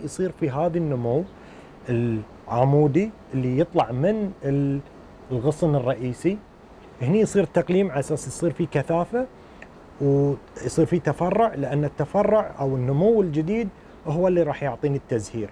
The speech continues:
فهذه النمو راح أخليه، آه، ما راح أقلمه الحين، لأن احنا الحين في بداية، آه، شهر ثمانية أو آخر شهر سبعة،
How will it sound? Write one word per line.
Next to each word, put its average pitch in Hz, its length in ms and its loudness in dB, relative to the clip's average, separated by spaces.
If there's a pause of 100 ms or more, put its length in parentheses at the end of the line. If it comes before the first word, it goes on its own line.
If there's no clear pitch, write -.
(120)
فهذه 208 520 -4
النمو 151 440 2
راح 147 180 2
أخليه، 123 500 -2 (1500)
آه، 131 120 6
ما 147 160 6
راح 180 200 2
أقلمه 147 420 2
الحين، 139 280 -2
لأن 131 180 0
احنا 131 280 -6
الحين 123 280 -6 (120)
في 120 160 -2
بداية، 135 480 2 (1500)
آه، 113 60 -4
شهر 127 280 2
ثمانية 131 360 2
أو 120 200 2
آخر 135 260 0
شهر 113 280 -6
سبعة، 139 460 -2